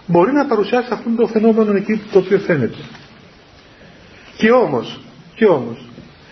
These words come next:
για να μην πω μετά και για εμάς τους ιερείς, ας πούμε, να μην πάμε μέχρι εκεί.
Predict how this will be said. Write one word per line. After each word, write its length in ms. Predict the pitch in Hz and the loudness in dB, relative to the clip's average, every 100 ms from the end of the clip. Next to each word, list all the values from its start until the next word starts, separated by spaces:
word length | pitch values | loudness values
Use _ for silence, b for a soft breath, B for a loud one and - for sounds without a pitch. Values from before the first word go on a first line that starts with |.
| - | -4
για 100 | 247 | 0
να 120 | 233 | 2
μην 140 | 226 | 2
πω 280 | 185 190 175 175 | 4 4 4 2
μετά 300 | 165 175 165 | 2 2 0
και 100 | 160 | 0
για 100 | 165 | 0
εμάς 260 | 170 165 | 0 -4
τους 100 | - | -6
ιερείς, 300 | 156 139 139 | -2 0 -2
ας 80 | 135 | -8
πούμε, 180 | - 185 | -12 -4
να 60 | |
μην 180 | 175 170 | 0 2
πάμε 400 | 135 131 127 123 127 | 2 0 0 -2 -4
μέχρι 240 | 120 - | -6 -6
εκεί. 180 | 117 143 | -6 -8